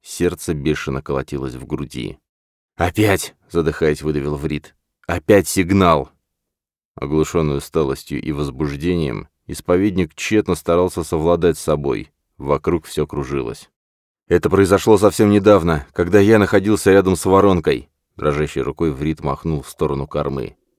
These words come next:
«Невероятно сильный сигнал!» Хаден пристально посмотрел на хрустальный шар у него в руке.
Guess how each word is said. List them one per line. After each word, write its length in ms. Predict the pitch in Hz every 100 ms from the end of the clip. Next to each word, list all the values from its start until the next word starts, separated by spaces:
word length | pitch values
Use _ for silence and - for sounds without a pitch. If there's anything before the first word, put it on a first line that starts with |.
| _ -
«Невероятно 760 | 87 95 95 95 113 113 104
сильный 420 | - - 107 104
сигнал!» 600 | 87 98 98 92 78 65 - _ _ _ _ _ _ _
Хаден 420 | - 82 87 76
пристально 420 | 69 78 - 71 69
посмотрел 520 | 71 67 65 71 69
на 80 | 67
хрустальный 500 | 71 71 80 69 69
шар 240 | 78 69
у 60 | 69
него 260 | 69 67
в 60 | 69
руке. 420 | 76 71 57